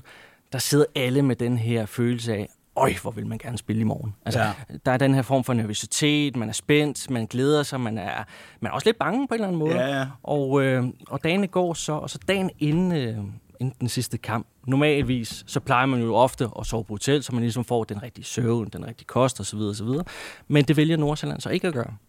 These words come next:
Speaker 1: Så jeg ligger jo bare hjemme på sofaen d-, dagen inden kamp. Måske den vigtigste kamp, vi kommer til at spille i vores karriere. Vi skal vinde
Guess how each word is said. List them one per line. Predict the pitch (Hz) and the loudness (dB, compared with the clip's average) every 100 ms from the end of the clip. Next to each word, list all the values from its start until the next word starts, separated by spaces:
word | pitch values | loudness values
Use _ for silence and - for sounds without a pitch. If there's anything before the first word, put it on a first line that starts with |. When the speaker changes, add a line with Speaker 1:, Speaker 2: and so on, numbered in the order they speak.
| _ _ - | _ _ -8
Speaker 1:
Så | - | 0
jeg | 151 | 4
ligger | 180 185 | 4 4
jo | 123 | 4
bare | 113 117 | 4 2
hjemme | 113 117 147 | 4 2 0
på | 107 | -2
sofaen | 117 139 156 123 67 - - | -2 -2 -4 -6 -8 -10 -12
d-, | - | -6
dagen | - 92 | -2 -2
inden | 110 - | -2 -2
kamp. | - 170 160 - - - - | 2 2 0 -12 -20 -14 -6
Måske | 117 123 | 0 2
den | 110 107 | 2 2
vigtigste | 127 - 123 - | 2 2 -2 -2
kamp, | 110 123 | -2 0
vi | 110 | -2
kommer | 95 101 | -2 -4
til | 104 | -6
at | |
spille | - 104 135 151 | -2 2 2 2
i | 110 | -2
vores | - - - | -4 -8 -6
karriere. | 107 107 123 196 - - - - _ | -4 0 2 2 -4 -20 -20 -20 _
Vi | 113 | -6
skal | - 175 143 | -2 0 2
vinde | 127 135 180 | 4 4 4